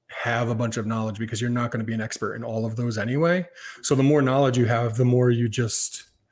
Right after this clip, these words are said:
you know, they, they joke on the, uh, Searchable as Reptiles with, uh, Garrett Hartle all the time about focusing on, he always brings it back to the super dwarf retics, which is cool. Like,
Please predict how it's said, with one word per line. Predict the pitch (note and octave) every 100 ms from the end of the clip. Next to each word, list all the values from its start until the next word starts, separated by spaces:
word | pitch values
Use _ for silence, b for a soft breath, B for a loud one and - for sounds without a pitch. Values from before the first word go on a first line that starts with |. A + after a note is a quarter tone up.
| B B -
you | D3
know, | B2
they, | C#3+
they | E3 C#3
joke | B2 C#3 C3+
on | C3 B2+
the, | B2+ B2
uh, | A#2+
Searchable | A2+ - C3 B2 B2+
as | A2+
Reptiles | B2 B2 B2 A#2+ A#2 A2+
with, | A2 - _ -
uh, | B2
Garrett | A#2 C3 B2+ -
Hartle | C#3 B2+
all | A#2+ A#2+
the | A#2
time | B2 A#2 A2 - B B B -
about | A#2 B2 A#2 A2+ A#2 - _ _ _ _
focusing | - C3 B2 - B2 A#2+
on, | A#2 A#2 A2+ A2+ A#2+ A#3 - _ C4 B3+
he | C#3
always | C3+ B2
brings | A#2+ B2 A2+
it |
back | A2+ B2 -
to | B2+
the | A#2 A2 -
super | - - C3+ A#2+
dwarf | A2 A#2 A2 -
retics, | C3 B2 A#2 G#2+ - - - -
which | C3 - - B B B D3
is | -
cool. | - G3 A2+ A2 -
Like, | C3